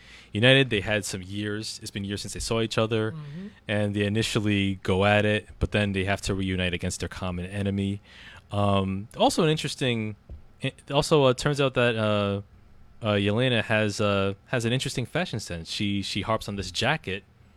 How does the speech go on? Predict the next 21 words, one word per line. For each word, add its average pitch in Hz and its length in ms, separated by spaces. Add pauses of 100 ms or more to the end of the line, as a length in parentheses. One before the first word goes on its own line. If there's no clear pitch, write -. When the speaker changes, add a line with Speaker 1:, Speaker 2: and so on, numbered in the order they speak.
(220)
Speaker 1:
that 95 120
she - 140
buys, 92 420
this - 220
olive 101 300
green 98 200
jacket, 98 360
which 98 160
has 104 140
a 101 40
lot 117 160
of 113 80
pockets, - 600 (360)
and 117 100
she 160 220
really 147 220
takes - 200
a 160 60
liking 151 300
to 82 180
it. 85 100